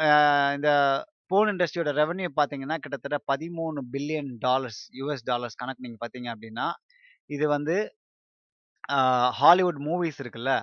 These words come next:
அந்த ஹாலிவுட் மூவிஸ விட அதிகமான மணி மேக் பண்ற, அதாவது ஹாலிவுட் படத்துல வந்து கிட்டத்தட்ட, ஆ, ஒரு வருஷத்துக்கு வந்து அறுநூறு படங்கள் ரிலீஸ் பண்றாங்க, for example கணக்கு வச்சுக்கங்களேன். அவங்க வந்து பாத்தீங்கன்னா, கிட்டத்தட்ட பத்து பில்லியன் டாலர்ஸ் தான் ரெவென்யூ மேக் பண்றாங்க.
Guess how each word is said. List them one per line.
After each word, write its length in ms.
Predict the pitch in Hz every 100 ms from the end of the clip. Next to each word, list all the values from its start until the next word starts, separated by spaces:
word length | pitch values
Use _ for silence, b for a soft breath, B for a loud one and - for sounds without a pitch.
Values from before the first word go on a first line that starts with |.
| -
அந்த 220 | 127 123
ஹாலிவுட் 680 | - 156 185 214 202 180 135
மூவிஸ 640 | 135 151 185 190 160 147 127
விட 360 | 131 175 233 _ _ _ _
அதிகமான 640 | 139 156 165 165 170 165
மணி 300 | 139 139 143
மேக் 220 | 127 123
பண்ற, 160 | 123 120
அதாவது 300 | 131 143 135
ஹாலிவுட் 380 | 120 160 151 135
படத்துல 240 | 131 139
வந்து 220 | 127 123
கிட்டத்தட்ட, 540 | 143 127 123 - 143 127 b b b b -
ஆ, 380 | 123 120 120 120
ஒரு 100 | 120
வருஷத்துக்கு 400 | 127 - 151 143
வந்து 160 | 147 135
அறுநூறு 340 | 127 139 135
படங்கள் 280 | 131 143 139
ரிலீஸ் 280 | 127 131 -
பண்றாங்க, 280 | 120 123 123
for 80 | 120
example 320 | 110 127 123
கணக்கு 340 | 110 117 127 110
வச்சுக்கங்களேன். 420 | 120 107 120 113 - b _
அவங்க 260 | 127 147 143
வந்து 140 | 151
பாத்தீங்கன்னா, 280 | 143 135 151
கிட்டத்தட்ட 420 | 143 127 127 143
பத்து 340 | - 156 - 160
பில்லியன் 320 | 156 151 131
டாலர்ஸ் 320 | 131 139 131
தான் 120 | 151
ரெவென்யூ 240 | 135 135 139
மேக் 160 | 120 -
பண்றாங்க. 360 | 117 113 110